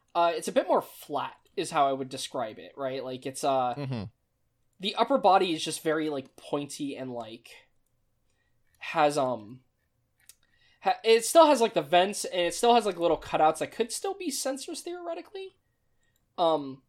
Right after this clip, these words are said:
Speaker 1: at the top, uh, just very small ones, uh, and it has, like, some little cuts on the side, but, like,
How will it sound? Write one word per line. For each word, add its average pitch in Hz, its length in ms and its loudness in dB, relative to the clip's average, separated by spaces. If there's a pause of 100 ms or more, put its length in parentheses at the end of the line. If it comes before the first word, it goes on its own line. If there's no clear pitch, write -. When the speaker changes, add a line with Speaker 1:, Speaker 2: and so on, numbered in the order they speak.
(380)
Speaker 1:
at 180 80 -10
the 190 80 -6
top, 226 360 -8 (480)
uh, 143 340 4 (120)
just - 180 -18
very 160 200 -4
small 139 300 -10
ones, 294 420 -10 (360)
uh, 185 200 4 (100)
and 202 120 0
it 214 80 4
has, 294 200 2
like, 330 140 -2
some 247 180 -2
little 226 180 4
cuts 247 240 0
on 208 100 -2
the 160 60 -4
side, 156 400 0
but, 156 160 -4
like, 147 300 -2